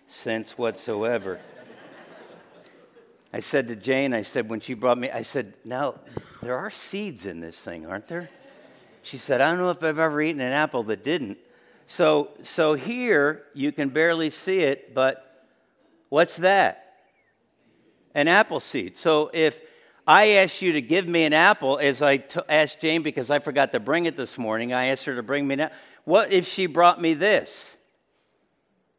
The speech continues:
Well, I would have said, "Hun, uh, I asked for an apple. You brought me a se-," well, but,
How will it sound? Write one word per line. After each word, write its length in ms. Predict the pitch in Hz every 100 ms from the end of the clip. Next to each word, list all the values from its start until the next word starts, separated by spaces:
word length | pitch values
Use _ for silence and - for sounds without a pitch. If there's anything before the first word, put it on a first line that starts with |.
| _ _ _ _ _ _ _ _ _ _
Well, 160 | 143 170
I 120 | 170
would 180 | 165 165
have 120 | 147
said, 240 | - 156
"Hun, 460 | 139 262 247 208 226 _ _ -
uh, 140 | 165 - - - - -
I 200 | - 214
asked 260 | 254 294 -
for 180 | 240 240
an 80 | 240
apple. 600 | 269 302 294 160 85 - _ _ _ _ -
You 300 | 165 240 294
brought 340 | 202 233 240
me 140 | 240 247
a 60 |
se-," 140 | 220 -
well, 260 | 190 240
but, 200 | 233 220